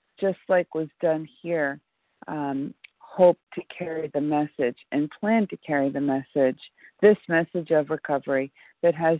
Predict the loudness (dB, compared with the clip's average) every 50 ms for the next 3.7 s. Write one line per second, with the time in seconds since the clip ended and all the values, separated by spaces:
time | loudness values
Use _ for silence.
0 | 0 2 2 2 2 _ _ -6 -4 -2 -2 -2 -2 -4 -4 -6 _ -16 -20 -20
1 | -20 -20 _ _ _ 2 4 4 4 4 _ -2 -4 -4 -2 -4 -6 -2 0 0
2 | 0 0 0 -4 -6 -4 -6 -6 -2 0 0 0 0 -2 -6 _ _ _ _ _
3 | _ -6 -2 2 4 4 4 4 4 4 2 0 -2